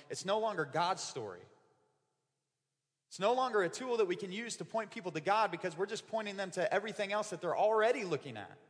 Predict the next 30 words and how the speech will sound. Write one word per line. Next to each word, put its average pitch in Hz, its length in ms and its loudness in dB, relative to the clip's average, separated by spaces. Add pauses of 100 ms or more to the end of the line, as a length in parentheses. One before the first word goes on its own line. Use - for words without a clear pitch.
(480)
Things 233 260 0
that 190 160 4
don't 226 200 2
save, 233 460 6
things 220 300 -6
that 190 240 0
Paul 262 200 6
was 190 140 0
running 175 300 -2
after, 151 420 -2
that, 147 220 2 (220)
that 180 160 2
he 247 160 -4
would 247 120 -4
say, 226 200 2
"Well, 208 200 2 (240)
I 277 160 0 (100)
tried 277 460 -2
that - 240 6
and 202 100 -2
it 190 140 -4
didn't 247 300 -6
work. 247 360 -2
This 294 200 -2
is 180 180 -6
different. 208 720 -4 (1200)
Let 269 100 -2
me 285 80 -4
show 285 420 6
you." 196 220 -8